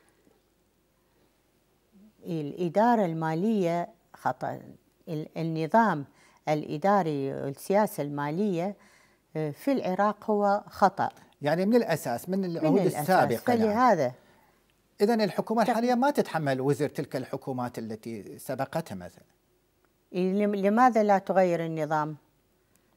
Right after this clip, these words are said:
Speaker 2: ال-، ال-، ال-، ال-، ال-،
Speaker 1: سياستها المالية.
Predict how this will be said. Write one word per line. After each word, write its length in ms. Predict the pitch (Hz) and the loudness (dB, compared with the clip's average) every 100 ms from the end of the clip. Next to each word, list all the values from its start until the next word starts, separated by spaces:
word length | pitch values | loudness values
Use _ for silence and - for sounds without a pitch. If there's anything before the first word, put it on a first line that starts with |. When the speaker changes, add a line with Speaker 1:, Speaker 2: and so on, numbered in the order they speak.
| _ - | _ -14
Speaker 2:
ال-، 140 | 120 | -12
ال-، 260 | 127 123 135 | -12 -12 -12
ال-، 260 | 135 135 | -14 -16
ال-، 800 | - - 139 - - - 98 98 107 | -18 -20 -20 -20 -20 -20 -20 -20 -14
ال-، 40 | |
Speaker 1:
سياستها 640 | - 180 165 156 175 - | -2 2 2 0 -6 -4
المالية. 600 | 156 151 143 135 135 131 | -4 -4 -4 -4 -6 -10